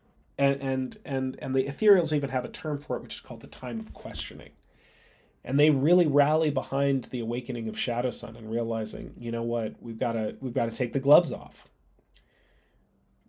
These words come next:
So then the Third Sphere happens. And what's the Third Sphere? Well, you know, the Third Sphere is the first of its kind. The Second Sphere and the First Sphere were expansion periods really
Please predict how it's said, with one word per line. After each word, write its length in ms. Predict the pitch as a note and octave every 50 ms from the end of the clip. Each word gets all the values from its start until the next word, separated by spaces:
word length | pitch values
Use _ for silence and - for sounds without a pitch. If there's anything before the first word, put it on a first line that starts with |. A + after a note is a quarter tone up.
| _ _ _ _ -
So 220 | - - - D3
then 140 | C3+ C#3 C3
the 80 | B2+ A#2
Third 260 | A2 C3+ C3+ C3+ -
Sphere 260 | - - A#2+ G#2 G#2+
happens. 640 | - - - - - - - _ - - - - - _ _ _ _ _ _ _ -
And 120 | A#2+ A#2+
what's 180 | C3+ C#3 C3+ -
the 120 | - C#3+
Third 260 | - D3 C#3+ D3 C#3
Sphere? 380 | - - D3+ D3+ D3+ D3+ C#3+ - -
Well, 400 | A#2+ A#2+ A#2 A2 A2 G#2+ G#2+ - - _ _ _ _ _ -
you 120 | B2+ A2
know, 220 | G2+ G2 G2 - - _ _ _ _ _ - - _ _ _
the 60 | - A2+
Third 300 | - C#3+ D3 D#3 D3+ -
Sphere 340 | - - C#3+ C3+ B2+ B2
is 140 | A#2+ A2+ A2+
the 80 | - A2
first 380 | - - - C3+ B2 - -
of 80 | A#2+ A2
its 120 | G2 -
kind. 480 | - - - G2+ - - - - - - _ _ _ _ -
The 80 | -
Second 340 | - - F#3+ G3+ G3+ A3 F#3+
Sphere 400 | G3 - F3 F3 F3 F3 E3+ E3
and 120 | D#3 C3+ A#2+
the 60 | -
First 260 | - C#3+ D3 C#3 C#3+
Sphere 360 | - - C3+ C3 B2+ B2 A#2
were 500 | A2+ A#2 B2+ B2+ A#2+ A#2 A#2 A2+ A2 A2 -
expansion 600 | C#3 - - - C#3+ C#3 C#3 C#3 C#3 - C3+ C3
periods 520 | - - C3 B2+ B2 B2 A#2 A2+ - -
really 460 | F#3+ A3 A3 G#3+ G3+ G3 F#3+ F3 F#3